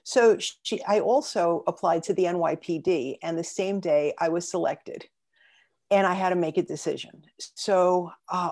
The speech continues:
all of my friends from Brooklyn, they were all N Y P D, but she said, "You know, do something different, try something different, go federal." So I went federal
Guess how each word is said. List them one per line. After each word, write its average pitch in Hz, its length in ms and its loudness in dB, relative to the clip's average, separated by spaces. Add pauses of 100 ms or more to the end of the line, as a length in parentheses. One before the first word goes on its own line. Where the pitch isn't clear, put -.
all 233 220 4
of 247 140 -6
my 170 220 -2
friends 170 320 -6
from 160 160 -6
Brooklyn, 135 380 -6
they 143 80 -6
were 151 140 -4
all 170 240 2
N 156 100 -6
Y 139 200 -8
P 151 180 -8
D, 135 260 -8
but - 120 -14
she - 160 -10
said, 262 220 -6
"You 240 80 -2
know, 254 140 -2
do 302 160 0
something 415 400 -2
different, - 540 -6
try - 200 -6
something 294 340 -8
different, 156 300 -8
go 208 140 -4
federal." - 540 -8 (580)
So 208 500 2
I 202 60 2
went 233 240 -2
federal - 520 -4